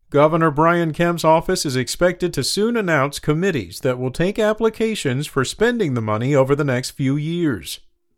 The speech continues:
The committees, in turn, will make recommendations to the governor, who by law makes the final decision. The ties have been severed between a Southwest Georgia detention center and ice.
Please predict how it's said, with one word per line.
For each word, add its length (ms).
The 80
committees, 540
in 140
turn, 340
will 140
make 240
recommendations 880
to 100
the 100
governor, 460
who 180
by 240
law 400
makes 420
the 140
final 480
decision. 680
The 140
ties 540
have 260
been 220
severed 600
between 380
a 60
Southwest 640
Georgia 320
detention 560
center 500
and 300
ice. 500